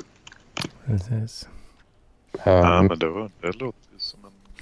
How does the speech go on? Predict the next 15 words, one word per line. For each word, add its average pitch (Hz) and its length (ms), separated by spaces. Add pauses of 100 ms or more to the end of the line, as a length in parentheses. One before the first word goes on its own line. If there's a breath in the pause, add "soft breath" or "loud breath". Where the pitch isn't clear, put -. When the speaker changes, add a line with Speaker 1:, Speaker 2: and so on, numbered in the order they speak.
(180)
Speaker 3:
god - 140
idé 113 100
att 78 60
köra 90 240
igång. 92 240
Kanske 95 280
lägga 95 300
till 87 320
lite, 78 360
eh, 82 680
i 92 40
och 87 40
med 98 100
att 95 120
du 85 320